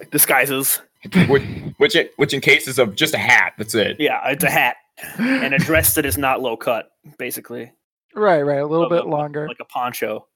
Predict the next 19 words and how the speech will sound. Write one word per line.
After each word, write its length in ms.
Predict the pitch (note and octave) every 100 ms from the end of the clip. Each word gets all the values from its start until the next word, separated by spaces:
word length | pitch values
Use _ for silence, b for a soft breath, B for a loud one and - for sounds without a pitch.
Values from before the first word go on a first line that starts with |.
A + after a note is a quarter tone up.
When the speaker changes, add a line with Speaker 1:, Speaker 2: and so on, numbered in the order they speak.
| _ _ -
Speaker 3:
Uh, 260 | D#3+ D#3 - _
and 120 | F3+
they, 260 | E3+ G3+ G#3 - -
they 160 | F#3+
come 180 | - G3+
back. 260 | D#3+ D3+ -
So 140 | F3+
while 160 | F3+ F#3+
they've 200 | A#3 B3
been 160 | G#3+ F3+
swimming 400 | - F#3+ F3+ F3+
and 200 | E3 C#3+
punching 360 | F3 F3+ E3+
the 80 | D3+
satyr, 520 | - G3+ F#3 D#3 D3 b b b b -
uh, 460 | E3+ D#3 D3 C#3 - - A3 _ _ _ _ _ -
uh, 380 | C3+ C3 A#2+ B2+ -
Trigon 260 | - G#3+
Speaker 2:
Their 120 | A3+